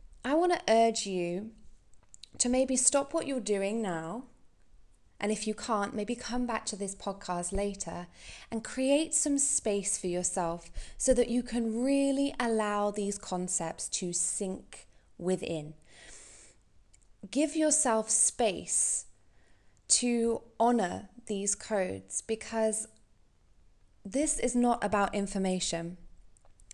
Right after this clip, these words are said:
This is about transformation.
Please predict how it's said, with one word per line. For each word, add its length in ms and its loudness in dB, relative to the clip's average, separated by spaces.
This 540 2
is 340 0
about 400 -8
transformation. 920 -8